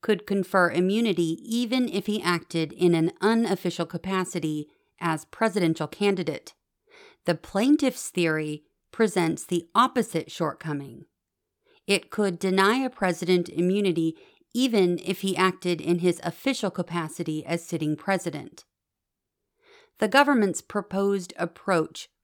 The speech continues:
ultimately shares that same deficiency. We thus decline to adopt either the plaintiff's or government's proposed rationales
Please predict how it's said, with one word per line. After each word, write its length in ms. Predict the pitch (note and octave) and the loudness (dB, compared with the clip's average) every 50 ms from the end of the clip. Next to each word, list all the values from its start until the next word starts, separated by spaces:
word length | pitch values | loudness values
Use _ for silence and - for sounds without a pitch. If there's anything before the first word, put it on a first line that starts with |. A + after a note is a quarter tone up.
| _ - | _ -4
ultimately 560 | G#3 C4 C#4+ - - A#3 G#3 F3+ - - G3+ | -2 -2 -2 0 2 4 4 4 4 2 -4
shares 500 | F#3+ - - F#3+ E3+ E3 E3 E3+ D#3+ - | -4 -4 -2 0 0 2 2 0 -2 -2
that 280 | - F3 D#3+ D#3+ D#3+ - | -2 0 0 0 -4 -10
same 400 | - - F#3 F3+ F3+ F3+ F3+ F3 | -8 -2 2 2 4 4 2 2
deficiency. 880 | E3+ F3 E3+ - F3+ D#3 - - D3+ D3 - - - A#2 - G2+ - _ _ _ _ _ _ _ _ _ _ _ _ _ _ _ _ _ _ _ _ _ _ _ | 0 -2 -4 -4 -6 -6 -4 -4 -6 -6 -6 -10 -14 -14 -14 -18 -20 _ _ _ _ _ _ _ _ _ _ _ _ _ _ _ _ _ _ _ _ _ _ _
We 160 | - G3 F#3 F3+ | -4 -2 0 0
thus 320 | D#3+ F#3+ G3+ A#3+ A#3+ - | 2 0 0 0 -2 -4
decline 600 | - C4+ C4 - - A3 G3 F3+ E3+ E3 E3 E3+ | -6 -6 -6 -4 0 0 2 2 2 2 0 0
to 200 | - - G#3 F#3 | -2 -2 -2 0
adopt 500 | F3 E3+ - F3+ E3+ E3 E3 D#3 - - - _ _ _ | 0 0 2 2 2 2 2 -2 -4 -20 -20 _ _ _
either 520 | - G#3+ B3 C4 C4 G3 F3+ D#3 D#3 D#3+ D3+ | 0 0 0 2 0 -2 -2 -2 -2 -4 -4
the 100 | D#3 D3+ | -6 -8
plaintiff's 720 | - - - G3+ G#3 G#3 F#3+ A3 A3 G#3+ A3 - - - _ - | -12 -6 -4 -2 -2 0 0 0 0 0 -2 -6 -14 -14 _ -2
or 240 | G3 G#3 A#3 B3+ C4 | 0 0 0 0 -2
government's 640 | A#3 G#3+ G3 F3 F3+ F3 E3+ E3+ E3 D#3+ - - | 2 2 4 4 4 2 2 2 0 -2 -4 -12
proposed 600 | _ _ - G3+ F#3 - - F#3 E3+ E3 D#3+ D#3+ - | _ _ -10 -10 -8 -4 0 2 2 2 0 -2 -2
rationales 840 | D#3+ D#3+ D#3+ D#3 - - F3 E3+ E3+ F3 F3 E3 D#3 D3+ D3 - | -2 -2 -2 -2 -4 -2 -2 0 2 2 2 0 0 -2 -4 -8